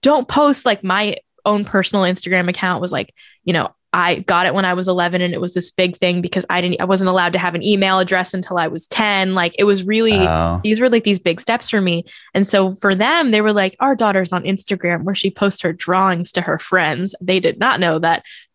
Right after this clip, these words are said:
Speaker 1: our daughter is posting songs and videos and all of these things online. And also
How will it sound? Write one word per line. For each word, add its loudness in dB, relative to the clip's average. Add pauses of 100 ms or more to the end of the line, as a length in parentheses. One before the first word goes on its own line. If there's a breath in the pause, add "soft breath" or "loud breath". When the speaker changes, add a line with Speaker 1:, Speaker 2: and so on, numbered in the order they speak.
Speaker 1:
our 2
daughter 2
is -4
posting -4
songs 0
and 0
videos 0
and -2
all 4
of 2
these 0
things -2
online. 0 (380 loud breath)
And 0
also 2